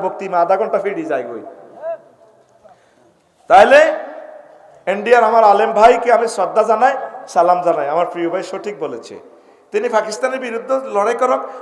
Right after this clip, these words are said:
বাংলাদেশের বিরুদ্ধে লড়াই করুক, করতে করতে হুতি যাক, ও ততড়ি আবার যুদ্ধ করুক। আর যুদ্ধের ইস্যু থাকলে না করবে। আমরা যদি যুদ্ধ করার যে কারণে যুদ্ধ বেঁচে যায়, সেটা যদি আমরা দিয়ে দিই, করবে কেন? সাফাই নবাবগঞ্জে আমরা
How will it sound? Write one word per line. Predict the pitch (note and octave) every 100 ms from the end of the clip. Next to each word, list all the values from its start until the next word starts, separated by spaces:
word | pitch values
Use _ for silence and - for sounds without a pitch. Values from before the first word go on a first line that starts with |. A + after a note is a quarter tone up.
| -
বাংলাদেশের | F#3 F#3+ F#3+ F#3+ A3+ A3
বিরুদ্ধে | G#3 A3+ G#3
লড়াই | F3+ G3+ G#3
করুক, | G#3+ A3 - -
করতে | A#3 A3 A3
করতে | G#3 G#3
হুতি | F#3+ B3 D4
যাক, | D4 D4 - - -
ও | A3+
ততড়ি | G#3 G3+ G#3 A#3 -
আবার | G3+ A#3+ -
যুদ্ধ | E3+ D3 C3+
করুক। | B2 - - - -
আর | G3+ G#3
যুদ্ধের | C4+ D#4+ D4+
ইস্যু | C#4+ F4
থাকলে | E4+ A#3 G#3 F#3
না | E3
করবে। | C3 G#2 - - - - - B3
আমরা | E4 D#4+
যদি | D4+ D4 A#3+
যুদ্ধ | B3 D4+ C#4+
করার | C#4+ C#4 - - - -
যে | A3 A#3+
কারণে | A3+ A3+ A3+ A#3
যুদ্ধ | B3 F4
বেঁচে | A3+ F#3+ G3+
যায়, | E3 C#3+ - - -
সেটা | - C4 C4+
যদি | B3+ A#3+
আমরা | A3 A3+
দিয়ে | A3 G3
দিই, | F#3+ -
করবে | A3 F3 D#3+
কেন? | C3+ A2 - - - -
সাফাই | A#3+ C#4+ C#4+
নবাবগঞ্জে | A#3+ G3+ G3 F#3 F#3
আমরা | G3